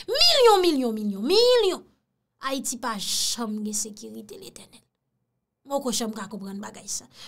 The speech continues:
Nou frè e sè byenneme, mwen fò m fè kout pye kote Jezi. Fò m fè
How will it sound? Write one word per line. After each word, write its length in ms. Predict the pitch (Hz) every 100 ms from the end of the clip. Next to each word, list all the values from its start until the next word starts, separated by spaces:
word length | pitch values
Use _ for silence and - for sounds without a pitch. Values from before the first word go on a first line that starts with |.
| -
Nou 80 | 508
frè 120 | 453
e 140 | 277 294
sè 160 | - 269
byenneme, 340 | 254 247 254
mwen 160 | 403 554
fò 140 | 539 508
m 60 |
fè 100 | - 294
kout 160 | 302 -
pye 140 | 240
kote 240 | 226 220 196
Jezi. 380 | 208 202 208 285 _ _ _ _
Fò 140 | -
m 80 |
fè 80 | 370